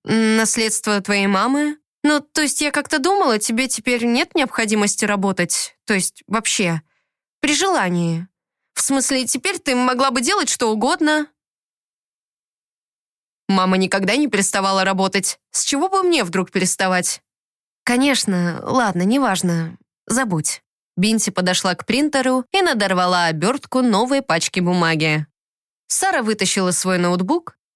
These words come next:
и, барабаня пальцами по столу, подождала, пока он включится.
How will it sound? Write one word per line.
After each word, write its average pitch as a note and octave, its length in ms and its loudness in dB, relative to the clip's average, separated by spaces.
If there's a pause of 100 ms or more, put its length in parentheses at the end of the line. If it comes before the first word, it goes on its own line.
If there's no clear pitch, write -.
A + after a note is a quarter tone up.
(240)
и, A4 140 4
барабаня A#3 500 2
пальцами F#3 500 0
по F3+ 140 -2
столу, C4 580 -2
подождала, F3+ 640 0
пока G#3 380 -2
он F#3+ 120 0
включится. E3 880 -2